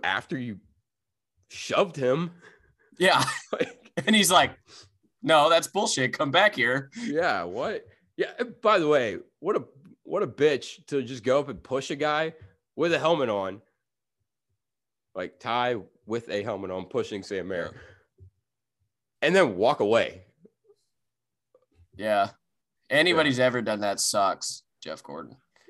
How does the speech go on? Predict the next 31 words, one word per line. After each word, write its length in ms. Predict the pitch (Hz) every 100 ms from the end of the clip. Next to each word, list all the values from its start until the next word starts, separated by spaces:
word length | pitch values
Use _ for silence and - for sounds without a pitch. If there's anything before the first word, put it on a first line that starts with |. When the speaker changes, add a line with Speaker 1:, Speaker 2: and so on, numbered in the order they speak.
| -
Speaker 1:
<laughs> 580 | - 92 - - 87 -
Yeah. 220 | 64 69 _ _ _ _ -
Um, 560 | 113 117 104 95 85 - _ _ _ _ _ _ _ _ _ _ _ _ _ - _ _ 127
Speaker 2:
At 80 |
least 160 | 123 110
Speaker 1:
but 0 |
Speaker 2:
he 60 | 170
got 140 | 135
a 60 | 107
full 360 | - 120 104
shove 380 | - 117 101 95
in 200 | 92 90
there. 300 | 92 90 - _ - -
Speaker 1:
Yeah, 220 | 101 92
he 100 | 82
did. 360 | 80 87 76 71
Well, 280 | 95 95 82 -
Ty 180 | 117 110
Gibbs 240 | 98 90
got 220 | 95 80 90
more 200 | 90 82
than 120 | 78
a 20 |
full 200 | - 73
shove. 320 | - 90 73 - - - - -
Uh, 280 | 123 131 113
but 420 | 90 170 143 104
we 260 | 123 175 175
did 500 | 123 165 170 156 113
get 260 | 151 - -
to, 460 | 170 170 160 139